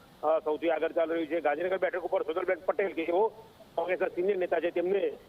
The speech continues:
અ, કોંગ્રેસ પાર્ટી અમિત શાહની સામે મેદાને ઉતારી શકે છે અથવા તો લાલજી દેસાઈ ચૂંટણી લડી શકે છે. જૂનાગઢ બેઠક ઉપર વિમલ ચુડાસમાના પત્ની જલપાબેન ચુડાસમા અથવા તો હીરાભાઈ જોટવા કોંગ્રેસની પહેલી પસંદ હોઈ શકે છે. છોટાઉદેપુર બેઠક ઉપરથી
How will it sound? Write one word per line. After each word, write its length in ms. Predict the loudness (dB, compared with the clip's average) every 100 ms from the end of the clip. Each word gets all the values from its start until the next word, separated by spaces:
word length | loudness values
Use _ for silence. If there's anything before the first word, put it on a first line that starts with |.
| -6 2
અ, 180 | 4
કોંગ્રેસ 280 | 4 2 2
પાર્ટી 240 | 2 2 2
અમિત 260 | 0 0
શાહની 260 | -2 -2 0
સામે 200 | 0 0
મેદાને 320 | 0 0 0
ઉતારી 220 | -2 -4
શકે 220 | -4 -4
છે 80 | -2
અથવા 200 | -2 0
તો 100 | 0
લાલજી 260 | 0 -2 -2
દેસાઈ 260 | -2 -2
ચૂંટણી 240 | -2 -4 -2
લડી 200 | -2 -2
શકે 180 | -8 -4
છે. 220 | -2 -2 -6 -20 -16 -4
જૂનાગઢ 340 | 0 2 2
બેઠક 240 | 0 0 0
ઉપર 300 | 2 2 2
વિમલ 240 | 0 0
ચુડાસમાના 440 | 0 0 0 -2
પત્ની 280 | 0 -2 -2
જલપાબેન 380 | -4 -2 -2 -2
ચુડાસમા 440 | 0 0 2 2
અથવા 180 | 2 2
તો 80 | 2
હીરાભાઈ 300 | 2 2 0
જોટવા 460 | -2 0 2 2 0 -6 -20 -4
કોંગ્રેસની 340 | 0 0 0
પહેલી 220 | 0 0 0
પસંદ 240 | 0 2
હોઈ 160 | 0 0
શકે 200 | -4 -4
છે. 180 | -4
છોટાઉદેપુર 680 | -2 -2 0 2 2 0 2
બેઠક 200 | 2 2
ઉપરથી 500 | 0 0 2 0 0